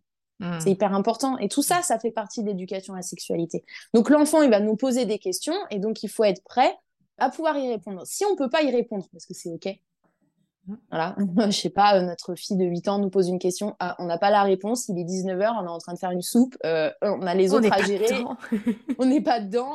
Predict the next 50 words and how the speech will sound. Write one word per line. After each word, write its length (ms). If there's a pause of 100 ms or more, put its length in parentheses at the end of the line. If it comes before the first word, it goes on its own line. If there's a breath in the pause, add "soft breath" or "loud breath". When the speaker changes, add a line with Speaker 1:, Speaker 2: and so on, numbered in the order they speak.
(120)
Speaker 2:
Euh, 120
voilà. 280
On 80
lui 200
dit, 240
voilà, « 300
OK, 160 (160)
j'ai 200
bien 220
entendu 380
ta 140
question. 380 (720)
Écoute, 400
j'ai 200
pas 160
la 100
réponse. » 500
C'est 140
OK 160 (160)
de 80
dire 200
à 80
son 180
enfant, « 240
J'ai 160
pas 120
la 100
réponse. 380
J'ai 200
pas 160
la 100
réponse. 500
Je 160
vais 160
la 120
chercher 520
et 60
je 120
viens 180
te 80
la 120
donner 220
ce 160
soir, 300
demain, 340
après-demain, 640 (380)
ce 140
week-end. » 320
Enfin, 260
voilà. 260